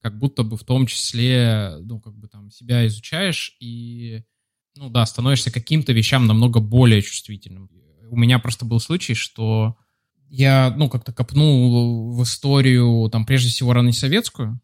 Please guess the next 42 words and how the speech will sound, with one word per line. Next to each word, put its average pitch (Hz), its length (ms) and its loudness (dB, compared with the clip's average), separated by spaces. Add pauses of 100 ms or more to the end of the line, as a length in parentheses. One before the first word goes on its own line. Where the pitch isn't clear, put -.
э, 104 140 -2
как 101 180 -10
бы 98 60 -14
красного 117 380 -2
террора 143 680 -2
и 113 320 -8
так 113 240 -8
далее, 151 480 0
и 123 400 -10
параллельно 143 540 0
ещё, 123 760 0
ну, 123 160 -2
так 110 180 -8
вышло, 131 280 -8
что - 160 -16
копнул 139 320 -2
в 113 60 0
историю, 123 340 2
там, 104 140 -4
своей 120 340 0
семьи, 151 400 -4
там, 107 120 -4
некоторые 110 380 -6
вещи 110 200 -4
соотнё-, 113 440 -8
соотнёс, 127 440 -4
и 107 40 -2
мне 131 160 0
прям, 110 380 -4
ну, 113 100 -4
типа, - 240 -20
прям 107 180 -6
сильно 120 460 4
было, 104 280 2
как 98 180 -12
бы, 95 380 -18
тяжело 127 380 -2 (960)
осознавать 113 520 -2
про, 113 220 0
про 107 220 -2
разные 120 400 2
прям, 104 540 -4